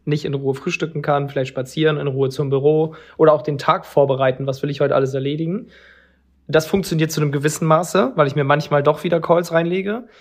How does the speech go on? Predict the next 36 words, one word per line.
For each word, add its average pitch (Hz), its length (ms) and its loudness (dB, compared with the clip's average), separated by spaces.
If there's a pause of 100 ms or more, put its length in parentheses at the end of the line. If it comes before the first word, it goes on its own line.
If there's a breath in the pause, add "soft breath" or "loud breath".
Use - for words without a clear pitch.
(220 soft breath)
Aber 143 160 4
ich 147 100 -4
hab 135 120 -4
dienstags 190 500 0
und 156 120 0
donnerstags 131 640 0
hab 143 120 -2
ich 135 140 -6
fast - 440 -4
nie 165 320 2
Termine. 139 540 -2 (420)
Ganz 196 160 2
besonders 170 340 0
dienstags. 143 440 -6 (240 soft breath)
Donnerstags 220 560 2
setze 165 200 0
ich 147 60 -4
mir 156 100 0
ab 160 120 0
und 165 80 0
zu - 120 -8
mit 139 140 -2
euch 165 260 0
was 139 220 0
rein, 175 400 0 (300 loud breath)
was 143 320 0
wir 156 60 0
montags 196 460 2
besprochen 156 400 0
haben 156 100 2
im 151 100 -2
Teamcall. 135 460 -6
Wenn 139 100 -2
da 156 120 4
was 214 140 -4
aufkommt, 196 480 2